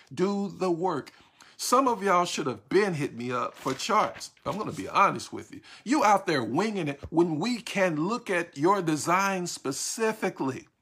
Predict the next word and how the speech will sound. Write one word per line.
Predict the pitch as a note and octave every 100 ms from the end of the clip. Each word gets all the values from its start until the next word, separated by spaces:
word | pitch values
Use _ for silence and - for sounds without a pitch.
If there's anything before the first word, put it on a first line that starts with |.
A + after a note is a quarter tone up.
| _ _ _ _ _ _ _ _ _ _ _ _ _ _ _ _ _ _ _ _ _ _ _ -
Okay? | D#3+ E3 G3+ B3